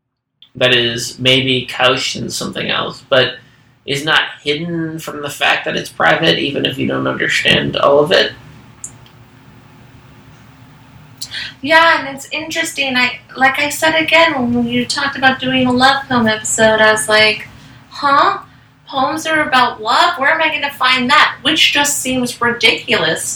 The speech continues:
Speaker 2: to me five minutes after I said that, right?
Speaker 1: I mean, I still have such a whole stack of books over here. I could read another.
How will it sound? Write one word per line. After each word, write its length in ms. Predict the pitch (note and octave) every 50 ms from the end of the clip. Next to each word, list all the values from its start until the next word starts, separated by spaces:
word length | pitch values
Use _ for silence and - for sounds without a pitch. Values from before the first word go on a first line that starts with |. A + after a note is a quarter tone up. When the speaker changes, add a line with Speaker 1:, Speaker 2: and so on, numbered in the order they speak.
| - -
Speaker 2:
to 100 | G#3+ G3
me 460 | F#3+ F#3 F#3 F#3 F#3 F#3 F#3 F3 - - - - - -
five 280 | B3+ - - - -
minutes 260 | - F#3 F#3 F3 - F3
after 300 | E3+ E3 - - - -
I 120 | - -
said 320 | - - - - F#4 -
that, 300 | - - - - - - -
right? 400 | F#3 F3+ F#3 G#3 A#3+ C4+ - - - _ -
Speaker 1:
I 120 | D#3 E3+
mean, 160 | F3 F3+ F3+ F#3+
I 200 | G3+ A3 A#3 G#3
still 340 | - - - F#3+ D#3+ D3
have 240 | C#3+ C#3+ C#3 B2+ G#2+
such 240 | - - F3 E3 D#3
a 100 | D3 C#3+
whole 460 | D3 - - F3+ E3 D#3 D3+ D3 C#3+ C#3
stack 420 | - - - - D#3 C#3+ D3+ D3 D3+
of 160 | C#3+ C#3 C#3
books 280 | C#3 C#3 C#3 C3+ - C#3
over 260 | C3 C3 - C#3 C3
here. 320 | C3+ B2+ - - - - -
I 140 | D3 D3
could 180 | C#3+ - D3+ C#3+
read 300 | C#3 C#3 C#3+ C#3+ C#3 -
another. 500 | - - C#3 C#3 C3+ C#3+ - C#3 C3+